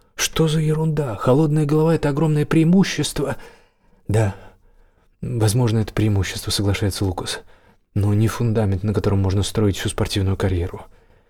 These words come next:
Я могу гоняться за иллюзией еще несколько лет, но не стоит лгать самому себе. Я не очень хороший лыжник. Или, если быть более точным, я недостаточно хорош.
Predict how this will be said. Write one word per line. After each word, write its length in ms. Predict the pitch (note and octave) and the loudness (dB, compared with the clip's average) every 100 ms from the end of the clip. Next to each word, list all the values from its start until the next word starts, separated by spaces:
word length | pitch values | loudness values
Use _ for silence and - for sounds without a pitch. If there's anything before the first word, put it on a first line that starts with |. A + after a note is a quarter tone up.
| _ _ _ _ _ | _ _ _ _ _
Я 100 | C3+ | -2
могу 300 | A#2 G#2+ G2 | 0 0 0
гоняться 480 | F#2+ G2+ G#2+ F#2 - | 0 2 0 -2 -2
за 180 | F#2+ F#2+ | -2 0
иллюзией 380 | G2 A2 B2+ G#2+ | 0 2 2 0
еще 240 | G2 - | -2 -2
несколько 480 | G2 G2 - G2+ - | -2 -2 -4 -4 0
лет, 360 | G#2+ B2+ - - | 0 0 -4 -6
но 160 | G2 G#2+ | 0 2
не 140 | A2 | 2
стоит 260 | G#2 C3 A#2 | 0 -2 -2
лгать 260 | A2 G2+ | -2 -2
самому 300 | - G2+ F#2+ | -2 -4 -4
себе. 320 | F2+ - - - - _ _ _ _ _ _ | -4 -6 -8 -14 -20 _ _ _ _ _ _
Я 420 | - G#2 C3 D3 B2+ - | -4 0 2 0 -2 -2
не 160 | A#2+ C3+ | 0 2
очень 360 | D3 - C#3 | 2 0 -4
хороший 500 | A#2+ A2+ A2 G#2 A2 | -4 -2 -2 -2 -4
лыжник. 540 | G#2 F#2+ F#2 G#2+ - - - _ _ - _ _ _ | -2 -2 -6 -10 -14 -16 -20 _ _ -20 _ _ _
Или, 180 | C#3 A#2+ | -4 0
если 400 | G#2+ A#2 A#2+ - | -2 0 0 2
быть 160 | A2+ G#2 | 0 2
более 240 | A#2 A2+ | 4 2
точным, 600 | G#2+ C#3 C3 A#2 G#2+ - | 2 -2 -2 -2 -2 -4
я 240 | - G#2 G#2+ | -4 0 2
недостаточно 720 | A2 A2 G2+ - G2+ - G2+ | 4 2 2 -2 -4 -4 -4
хорош. 540 | F#2 F#2+ F2 - - | -4 -6 -6 -6 -8